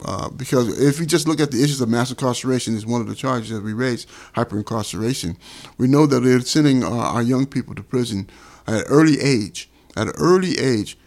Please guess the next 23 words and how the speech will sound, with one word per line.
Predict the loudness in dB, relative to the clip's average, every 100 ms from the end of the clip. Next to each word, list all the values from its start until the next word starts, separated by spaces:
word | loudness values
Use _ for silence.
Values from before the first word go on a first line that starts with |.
| -14
and | -6
keeping | -2 2
them | 2
in |
prison | 2 0 0 -4 -8 -20 _ 2
twenty, | 4 4
thirty, | 4 2 0
forty, | 0 -2 -2 0
fifty | -4 -8 -6
years, | -4 -2 -4 -8 -18 _ _ -8
all |
right? | -4 -4 -6 -12 -8
And | 0
those | 4 4 6
are |
their, | 4 4 0 -4
their | 0 2
most | 4 2 0
productive | -6 -4 -4 -4 -2
years, | 0 -2 -4 _ -20 _
uh, | -6 -4
to | -2
reproduce, | 0 0 0 -4 -6 -10